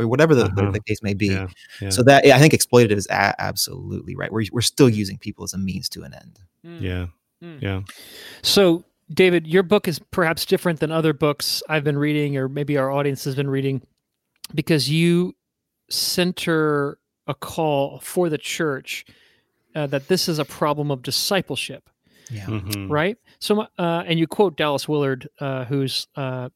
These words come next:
Speaker 3: he's near and dear to our hearts.
Speaker 1: Mm-hmm.
Speaker 3: Um,
Speaker 2: Yeah.
Speaker 3: uh, you had me at Dallas.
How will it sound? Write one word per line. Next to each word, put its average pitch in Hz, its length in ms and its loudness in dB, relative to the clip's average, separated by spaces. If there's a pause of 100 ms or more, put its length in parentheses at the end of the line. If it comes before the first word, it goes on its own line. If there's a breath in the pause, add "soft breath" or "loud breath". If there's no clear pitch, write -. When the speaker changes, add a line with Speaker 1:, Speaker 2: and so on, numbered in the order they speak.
Speaker 3:
he's 143 180 -4
near 135 180 -2
and 127 100 -4
dear 127 120 -4
to 127 60 -8
our 127 160 -8
hearts. 120 320 -8 (360 loud breath)
Speaker 1:
Mm-hmm. 165 100 -2
Speaker 3:
Um, 143 200 2
Speaker 2:
Yeah. 92 160 -6 (440)
Speaker 3:
uh, 131 320 -2
you 139 120 -6
had 143 200 0
me 135 100 0
at 131 80 -8
Dallas. 120 400 -6